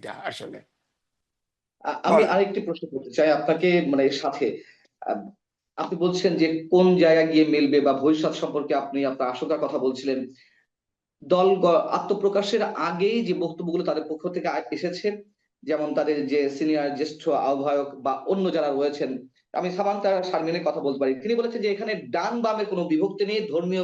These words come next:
Speaker 2: বিভক্তি আছে। আচ্ছা, ডান বামে বিভক্তি আছে, ধর্মীয় বিভক্তি আছে,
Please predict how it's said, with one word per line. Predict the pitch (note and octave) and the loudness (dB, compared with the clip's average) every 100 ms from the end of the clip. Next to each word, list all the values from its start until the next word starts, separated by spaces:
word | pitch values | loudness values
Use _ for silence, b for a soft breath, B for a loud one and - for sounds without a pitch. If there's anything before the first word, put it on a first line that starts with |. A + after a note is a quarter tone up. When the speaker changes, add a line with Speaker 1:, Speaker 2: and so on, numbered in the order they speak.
| D#3 | -2
Speaker 2:
বিভক্তি | F3+ G3+ G3+ G#3 F#3+ | -2 -2 -2 -4 -2
আছে। | - A#3 B B | -2 -4 B B
আচ্ছা, | D#3+ D3+ E3+ | -6 -4 -2
ডান | G3+ A3 | -4 -2
বামে | A3+ A3+ C#3+ D3+ | 0 0 0 2
বিভক্তি | A3+ A#3+ F3 E3+ | 2 0 -2 -2
আছে, | D#3+ C3 | -4 -2
ধর্মীয় | E3+ F#3+ F#3+ E3 | -2 0 -2 0
বিভক্তি | G3 G3+ G#3 F#3+ | -2 -2 -2 -4
আছে, | - | -2